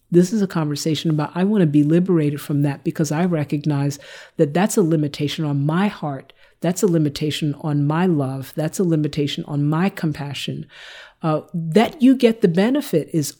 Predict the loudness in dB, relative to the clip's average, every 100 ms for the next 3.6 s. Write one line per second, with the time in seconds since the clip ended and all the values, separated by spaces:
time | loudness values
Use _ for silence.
0 | -2 0 0 2 2 2 0 2 0 0
1 | 0 2 2 2 2 2 2 0 -2 -2
2 | 0 -2 -2 -4 -2 -2 -2 -2 -2 -4
3 | -4 -4 0 0 0 -2